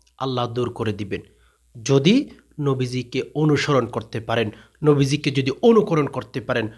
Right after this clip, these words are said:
মোহাব্বত আর ভালোবাসা নিয়ে, ভক্তি আর হৃদ্যত নিয়ে যদি রাসূলুল্লাহ সাল্লাল্লাহু আলাইহি সাল্লামের শিখানো আমলগুলো প্রত্যেক ফরজ নামাজের পরে আপনি, আমি, নারী, পুরুষ, বৃদ্ধ, যুবক, যুবতী যদি সবাই মিলে করতে পারে,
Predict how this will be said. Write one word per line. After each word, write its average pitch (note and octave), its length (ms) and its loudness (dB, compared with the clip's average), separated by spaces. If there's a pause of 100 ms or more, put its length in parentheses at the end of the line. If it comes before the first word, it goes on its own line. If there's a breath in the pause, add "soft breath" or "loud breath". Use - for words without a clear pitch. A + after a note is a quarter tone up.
(180)
মোহাব্বত D#3+ 840 4
আর C3+ 160 2
ভালোবাসা D#3+ 600 4
নিয়ে, C3+ 300 2 (400 loud breath)
ভক্তি F#3 540 6
আর B2 180 2
হৃদ্যত F3 520 2
নিয়ে D3 160 2
যদি E3 340 4 (520 loud breath)
রাসূলুল্লাহ E3 720 6
সাল্লাল্লাহু C#3+ 600 0
আলাইহি C3 140 -8
সাল্লামের B2+ 280 -6
শিখানো D3 400 -2
আমলগুলো F3+ 720 6 (240 loud breath)
প্রত্যেক A#3+ 480 -2
ফরজ D#3 260 4
নামাজের E3 380 6
পরে A#3 320 8 (260 loud breath)
আপনি, D3 420 -2
আমি, F#3 300 2 (220 loud breath)
নারী, E3 300 8
পুরুষ, G#3 400 2
বৃদ্ধ, E3 480 2
যুবক, F3+ 420 6
যুবতী D#3 320 2
যদি D3+ 240 2
সবাই B3 440 8
মিলে F3 200 8
করতে C3 340 -6
পারে, G#2 240 -12